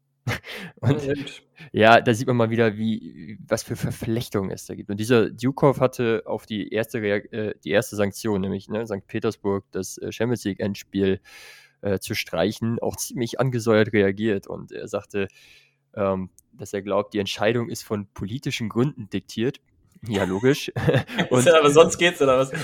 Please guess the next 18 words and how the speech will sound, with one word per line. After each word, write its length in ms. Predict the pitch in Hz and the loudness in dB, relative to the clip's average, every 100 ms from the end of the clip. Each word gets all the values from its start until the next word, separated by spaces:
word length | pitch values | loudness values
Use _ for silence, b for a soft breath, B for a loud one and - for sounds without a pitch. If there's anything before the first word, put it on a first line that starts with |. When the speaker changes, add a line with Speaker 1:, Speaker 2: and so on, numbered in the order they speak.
| - | 0
Speaker 1:
und 160 | 135 | 4
dazu 260 | 135 127 127 | 6 4 4
dann, 260 | 127 127 | 4 4
der 100 | - | 2
russische 420 | 117 135 160 147 143 | 4 4 2 0 2
Verband 460 | 113 98 110 151 | 2 4 4 4
hält 200 | 127 123 | 0 0
sich 260 | - 104 - | 0 -2 0
immer 260 | 135 160 127 | 2 2 2
an 100 | 127 | 0
das 160 | 117 | -4
Prinzip, 600 | - 104 - 139 165 - | -4 -6 -4 -8 -8 -6
den 140 | - 104 | -2 0
Sport 540 | - - 107 120 - | -2 2 6 6 4
aus 140 | 117 - | -2 0
der 100 | 110 | 0
Politik 500 | - 110 107 110 - | 0 -2 -2 -6 -4
herauszuhalten. 840 | 101 98 98 - 95 87 - - | 0 0 0 -6 -6 -6 -8 -14